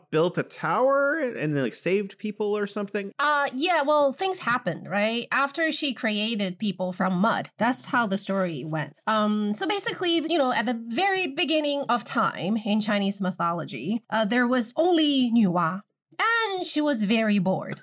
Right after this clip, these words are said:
Speaker 2: I mean, she had this whole beautiful landscape. Remember, the whole world was like a national reserve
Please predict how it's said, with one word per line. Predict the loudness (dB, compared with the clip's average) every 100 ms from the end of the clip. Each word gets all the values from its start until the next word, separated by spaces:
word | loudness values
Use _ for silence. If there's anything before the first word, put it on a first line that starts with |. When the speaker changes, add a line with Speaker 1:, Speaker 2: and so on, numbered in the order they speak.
| -4
Speaker 2:
I | 0
mean, | 2 2
she | 0
had | 0 0
this | 0 -2
whole | 2 4 6 2
beautiful | 0 0 2 2 2 2
landscape. | 2 2 0 -2 -4
Remember, | 0 0
the | 2 2
whole | 2 2 2
world | 2 4 2 0
was | -2 -2
like | -2 0
a | -2 -4 -10 -20 -20 -8
national | 0 2 2 2 0 2 2 0 -2 -2
reserve | -2 2 2 4 2 0